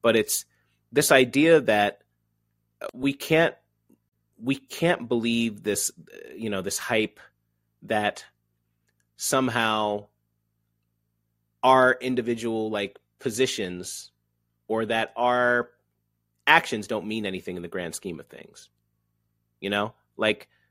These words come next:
there has to be some recognition that, um, applying pressure, uh,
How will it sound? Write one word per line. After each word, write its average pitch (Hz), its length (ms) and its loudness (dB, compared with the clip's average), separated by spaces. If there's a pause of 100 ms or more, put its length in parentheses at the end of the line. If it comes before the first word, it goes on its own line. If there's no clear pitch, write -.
(200)
there 123 260 4
has 147 280 4
to 131 100 -4
be 113 560 -2 (200)
some 113 280 -2
recognition 104 800 -4
that, 92 380 -4 (460)
um, 90 640 -6 (3000)
applying 127 480 2
pressure, 95 520 -2 (800)
uh, 50 320 -16